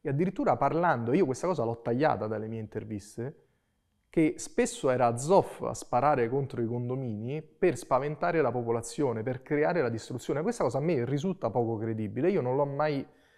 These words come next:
eh, diciamo, fatta passare, <laughs> però quando arriva pure quest'altro giornalista che lavora per il servizio pubblico e riscontra queste cose qui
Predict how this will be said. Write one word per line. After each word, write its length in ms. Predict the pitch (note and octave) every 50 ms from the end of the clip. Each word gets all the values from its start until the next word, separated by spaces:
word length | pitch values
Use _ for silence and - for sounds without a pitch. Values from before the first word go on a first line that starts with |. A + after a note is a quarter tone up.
| _ _ _ _ _ _ _ _ _ _ _ _ _ _
eh, 320 | - A2+ A2 A2 A2 G#2+
diciamo, 840 | A2 A2+ G#2+ - C#3+ C3 C3 B2 A#2 A2+ A2+ A2 G#2+ G#2 - - G#2+ G#2
fatta 360 | - - D3 - - - B2+
passare, 440 | - - - - - - - - F3+
<laughs> 0 |
però 260 | - - - - -
quando 300 | - A3+ B3 C4+ A3 C#3+
arriva 460 | C3+ D3 D3 F3+ F#3+ E3+ C3+ A#2+ - - - - - - - _
pure 400 | - E3+ F3+ D#3 C3 A#2+ - -
quest'altro 520 | - C#3+ C3+ - - F3 F3+ - - C#3+ C3+
giornalista 680 | B2 C3 C#3 C#3 C#3 B2+ B2 A#2+ A2 - - - -
che 120 | G#2+ G#2+ A#2
lavora 280 | A2+ A2+ C3 D3+ C#3+
per 80 | B2 A#2+
il 80 | A#2
servizio 440 | A2+ - B2 A#2+ B2 C3+ - - C3
pubblico 320 | A#2 A2+ A2 G2+ A2 A2+ B2
e 40 |
riscontra 680 | C3+ D#3+ E3 - - - A3 C4+ C4 G#3+ - - A#2+ A#2
queste 320 | A#2+ D3+ D#3+ - - C#3
cose 300 | A#2 C#3 D3 C3 C3+ B2+
qui 460 | - - C3+ B2 A2 - - - _